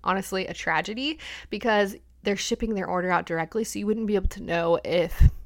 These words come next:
what you're shipping directly to your customer is good quality. Um, there's lots of ways to check that beforehand, but it is a lot of extra backhand work versus using Small Shop Social and having just that list that you can really trust to ship your items out.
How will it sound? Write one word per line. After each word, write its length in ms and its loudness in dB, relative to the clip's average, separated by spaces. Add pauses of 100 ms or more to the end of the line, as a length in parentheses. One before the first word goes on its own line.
(180)
what 300 -2
you're 100 -2
shipping 340 -6
directly 320 -4
to 140 -12
your 60 -10
customer 480 -6
is 360 -6
good 200 -8
quality. 680 2 (380)
Um, 160 -2
there's 180 -6
lots 220 6
of 80 2
ways 160 2
to 80 -2
check 440 -2
that 180 0
beforehand, 800 0
but 120 -4
it 60 6
is 200 2
a 60 2
lot 200 4
of 100 2
extra 340 -2
backhand 480 0
work 320 -2 (420)
versus 460 2 (220)
using 320 2
Small 320 4
Shop 240 4
Social 320 0
and 100 -4
having 380 6
just 180 -8
that 160 -2
list 380 -4
that 100 -10
you 60 -12
can 240 -12
really 340 -6 (300)
trust 460 -6
to 40 -4
ship 260 -4
your 120 -2
items 320 -2
out. 240 -6